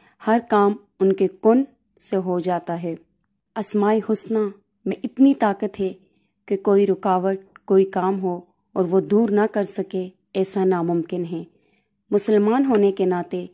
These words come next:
हमें हमारे अकायद में से है कि हमारा रब हर काम कर सकता है। वजीफ़ा कुछ इस तरह है। दस मुहर्रम को इशा की नमाज के बाद दो रकात नमाज नवाफिल अदा करें। हर रकात में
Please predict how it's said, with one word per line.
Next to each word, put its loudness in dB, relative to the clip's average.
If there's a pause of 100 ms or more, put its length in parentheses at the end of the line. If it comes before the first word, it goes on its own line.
(260)
हमें -2 (260)
हमारे -4
अकायद -4
में 0
से -4
है -6 (400)
कि -6
हमारा -4
रब -8 (180)
हर -4
काम -8 (260)
कर 0
सकता -10
है। -12 (520)
वजीफ़ा 0 (120)
कुछ -6
इस -2
तरह -4
है। -10 (400)
दस 0
मुहर्रम 0
को -6 (560)
इशा 0
की -2
नमाज -4 (680)
के 0
बाद -4 (440)
दो 0
रकात -4
नमाज -6
नवाफिल -4
अदा -2
करें। -2 (420)
हर 2
रकात 2
में -6